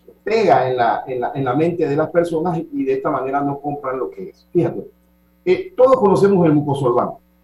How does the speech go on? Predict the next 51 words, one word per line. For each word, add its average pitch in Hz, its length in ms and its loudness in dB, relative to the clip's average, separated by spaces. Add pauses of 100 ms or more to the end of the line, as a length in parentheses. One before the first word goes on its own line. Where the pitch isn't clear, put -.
(140)
El 131 120 -4
Mucosolvan 190 680 2
es 170 60 2
un 170 200 2
jarabe 156 380 4
para - 220 2
la - 120 -2
tos. - 240 -14 (340)
Usted 127 120 -10
se 135 100 -6
va 139 60 0
a 151 100 4
la 160 40 0
farmacia, 190 600 2 (300)
voy 135 200 0
a 160 40 4
dar 170 260 4
cifras 175 340 -4
de 139 80 -2
hace - 360 -6
tres, 151 200 -4
cuatro 151 300 0
años 156 180 0
porque 120 180 -6
no 117 80 -4
la 127 100 -6
tengo 131 220 -4
al 120 80 -2
día. 160 280 -4 (260)
Ese - 180 -4
jarabe - 360 4
te - 60 -4
cuesta 139 240 -4
casi - 260 -4
quince 170 300 -8
dólares, 175 300 -4 (480)
el, 104 260 -8
el - 100 -12
frasco 117 360 -4
del 120 100 -8
mismo. 120 300 -2 (320)
Y 160 80 2
el 175 100 4
Mucosolvan 208 760 2
es 147 120 0
exactamente 190 720 -2
lo 160 140 0
mismo 185 300 0
que 139 80 -8
el 120 60 -4
Ambrosol. 104 520 -10